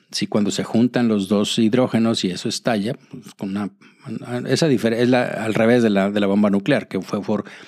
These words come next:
fisión nuclear, ahí se separó el núcleo, aquí se juntaron los dos. Y entonces se, se, se libera energía y esa energía,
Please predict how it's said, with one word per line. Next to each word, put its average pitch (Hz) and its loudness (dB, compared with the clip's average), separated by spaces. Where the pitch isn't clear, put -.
fisión 139 2
nuclear, 95 -2
ahí 98 2
se 101 -2
separó 101 -2
el 101 0
núcleo, 92 -6
aquí - -4
se 95 -6
juntaron 101 -4
los 90 -12
dos. 107 -4
Y 131 2
entonces 143 0
se, 127 2
se, - -2
se 131 0
libera 113 2
energía 101 -2
y 127 0
esa 180 2
energía, 151 2